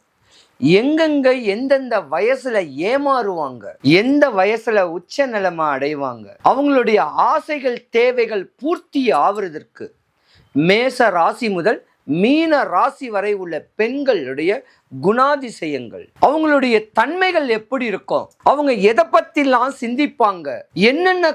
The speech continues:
காரியங்களுக்கெல்லாம் தலையிடுவாங்க, அவங்களுடைய வாழ்க்கை நெறிமுறைகள், அவங்களுடைய தன்மைகள், மேசம் முதல் மீன ராசி வரைக்கும் அவங்க இடப்படக்கூடிய இந்த இடையூறுகள்லாம் என்னென்ன இடையூறுகள் அடைவாங்க,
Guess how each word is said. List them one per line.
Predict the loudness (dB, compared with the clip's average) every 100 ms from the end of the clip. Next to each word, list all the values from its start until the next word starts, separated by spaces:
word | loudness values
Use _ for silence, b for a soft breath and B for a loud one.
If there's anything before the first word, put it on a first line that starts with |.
| 0
காரியங்களுக்கெல்லாம் | 0 2 0 -2 -2 -2 -2 -2 -2 -2 -2
தலையிடுவாங்க, | -2 -2 -4 -4 -2 -2 -4 -4 -4 0 0
அவங்களுடைய | 2 2 2 2 2 0 0 2
வாழ்க்கை | 2 0 -8 -6 -6 -6 -10 -6
நெறிமுறைகள், | -4 -2 -2 0 0 -2 -2 -4 -6 -2 0
அவங்களுடைய | 2 2 2 2 2 0 -2 -2 -2
தன்மைகள், | 0 0 0 0 0 -2 -6 0 2
மேசம் | 4 2 2 0 2
முதல் | 2 2 2 -2 -6
மீன | -2 0 2 0 2
ராசி | 0 -2 -8 -4
வரைக்கும் | -4 -4 -6 -6 -6 -8 0 2
அவங்க | 2 2 2 2 2
இடப்படக்கூடிய | 0 0 -2 -6 -10 -14 -4 -4 -4 -6 -8
இந்த | -4 -2 -2 -2 0
இடையூறுகள்லாம் | 0 2 -2 -4 -2 -2 0 -2 -4 -6 -6
என்னென்ன | -2 -2 -2 -4 -4 -4
இடையூறுகள் | 0 0 0 -2 -2 -2
அடைவாங்க, | -2 -4 -6 -10